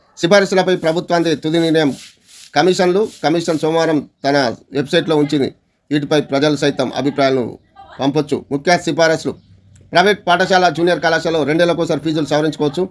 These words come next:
వినియోగదారుల ధర సూచిక సీపీఐ ఆధారంగా పెంపు ఉండటాన్ని హైకోర్టు విశ్రాంత జడ్జి చైర్మన్గా రాష్ట్ర స్థాయిలో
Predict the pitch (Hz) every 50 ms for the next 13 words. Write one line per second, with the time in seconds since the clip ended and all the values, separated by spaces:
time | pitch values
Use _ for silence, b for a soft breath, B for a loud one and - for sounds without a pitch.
0 | _ _ _ _ _ - 135 151 170 175 165 170 165 165 160 156 156 226 - -
1 | _ _ _ - - - 113 139 151 160 170 - - - - - - 156 156 151
2 | 156 - 175 190 226 240 - _ _ _ _ _ _ - - - - - - 165
3 | 165 175 170 160 147 143 143 151 160 156 151 151 143 127 - - 147 147 147 165
4 | 160 156 147 147 139 151 147 147 139 135 135 135 151 143 131 131 123 - 147 143
5 | 135 120 135 117 113 - 139 131 131 147 147 127 107 135 131 131 139 143 143 139
6 | 143 131 127 127 - 139 127 139 135 135 143 185